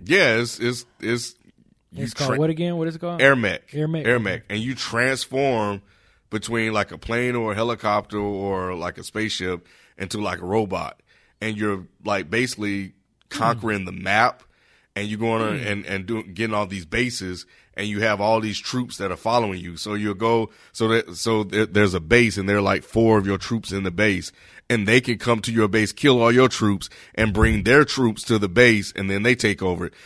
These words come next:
Speaker 1: So it goes from blue to red.
Speaker 2: Mm-hmm.
Speaker 1: Yeah. So if you're, if I'm blue and I'm going to, um,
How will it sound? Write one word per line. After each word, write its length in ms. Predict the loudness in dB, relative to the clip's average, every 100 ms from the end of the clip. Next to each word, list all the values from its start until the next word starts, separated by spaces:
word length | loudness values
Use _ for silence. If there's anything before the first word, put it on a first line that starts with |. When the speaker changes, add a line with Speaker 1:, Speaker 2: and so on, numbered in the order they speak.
| -4
Speaker 1:
So 260 | 2 4
it 160 | 2 0
goes 300 | 2 2 0
from 400 | -2 -4 -4 -8
blue 380 | 0 2 4 2
to 140 | 0
red. 460 | -2 2 2 2 -4
Speaker 2:
Mm-hmm. 320 | -8 -10 -10 -12 -4
Speaker 1:
Yeah. 240 | 0 0
So 220 | 0 0 -2
if 140 | 0
you're, 220 | 2 2
if 240 | 2 -2 4
I'm 180 | 2 4
blue 420 | 6 6 4 -2 -10 _ _
and 640 | -4 0 2 0 -2 -4 -12 _
I'm 140 | -4 0
going 280 | 0 0 0
to, 540 | -2 0 0 -2 -4 -10 -6
um, 580 | -4 -2 -4 -6 -8